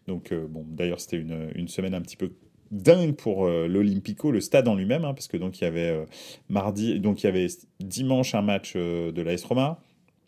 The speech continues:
euh, A S Roma Juventus. Ensuite, euh, mardi, il y avait un match de Coupe d'Europe de la Lazio. Jeudi, un match de Coupe d'Europe de la Roma. Vendredi,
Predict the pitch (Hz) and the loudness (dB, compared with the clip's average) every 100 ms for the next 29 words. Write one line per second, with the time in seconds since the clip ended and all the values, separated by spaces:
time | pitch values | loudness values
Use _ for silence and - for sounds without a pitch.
0 | _ _ - - - 95 85 95 90 - | _ _ -18 -14 -2 0 0 0 -2 -2
1 | 92 90 87 90 95 - 127 139 - - | -2 -2 -2 -2 -2 -4 -6 -6 -12 -20
2 | - - 107 104 110 - - 95 92 90 | -20 -6 -4 -2 -4 -4 0 2 4 2
3 | 85 104 123 107 117 117 117 107 98 87 | 2 2 2 2 -4 -2 -2 -2 -2 -2
4 | 87 90 90 - 87 82 - 101 101 98 | -2 -2 -4 -4 -4 -4 -6 -2 0 0
5 | 92 90 87 85 85 92 113 135 160 - | -2 -2 -4 -2 0 0 0 0 0 -4
6 | - - - 98 117 139 131 135 131 - | -20 -20 -6 0 4 4 2 -4 -4 -2
7 | 104 98 98 92 - 98 101 95 95 87 | 0 2 2 -2 -6 0 2 2 0 -2
8 | 87 85 85 90 104 156 - - - - | -2 0 0 0 2 -2 -6 -20 -20 -10
9 | 101 135 185 160 165 151 147 151 139 | -2 2 2 4 0 0 -4 -4 -6